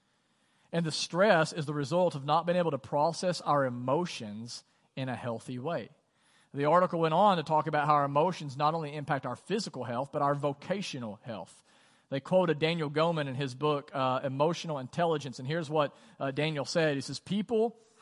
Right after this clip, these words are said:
with well-developed emotional skills are more likely to be content and effective in their lives, mastering the habits of the mind that foster their own productivity. People who cannot marshal some control over their emotional life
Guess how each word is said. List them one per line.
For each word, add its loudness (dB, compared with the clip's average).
with 2
well-developed 4
emotional 0
skills -2
are -2
more 0
likely 0
to -2
be -2
content -6
and 0
effective -2
in -4
their -6
lives, -4
mastering 0
the 0
habits 2
of -4
the -6
mind 2
that -8
foster -4
their -6
own -4
productivity. -4
People 2
who 2
cannot 2
marshal 0
some -4
control -2
over 0
their -2
emotional -4
life 0